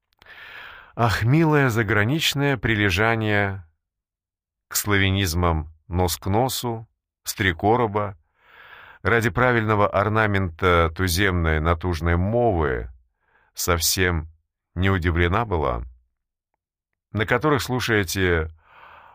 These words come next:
вокабулы, я как-то настораживаюсь. Да понимают ли они, иноземцы, даже овладев моим родным языком с отважной чистотой и неопытностью, что значит слежка,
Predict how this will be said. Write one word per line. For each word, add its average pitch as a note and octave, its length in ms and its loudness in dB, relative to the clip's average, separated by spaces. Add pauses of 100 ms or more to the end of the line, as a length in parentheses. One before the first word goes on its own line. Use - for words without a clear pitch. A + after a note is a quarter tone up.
(140)
вокабулы, E2+ 880 0 (340)
я F#2 140 0
как-то A#2+ 340 -4
настораживаюсь. D2 1160 -4 (1400)
Да F#2 160 0
понимают C3+ 580 2
ли C3+ 80 2
они, A#2+ 440 2
иноземцы, G#2 1080 -2 (480)
даже A#2 320 0
овладев G#2+ 520 0
моим F2 220 2
родным F2 300 0
языком F2 720 -2
с - 120 -6
отважной E2+ 840 -2 (220)
чистотой F#2 720 -2
и D#2 40 -2
неопытностью, D#2+ 960 -4 (460)
что - 260 -4
значит A#2 420 -4
слежка, E2+ 800 -2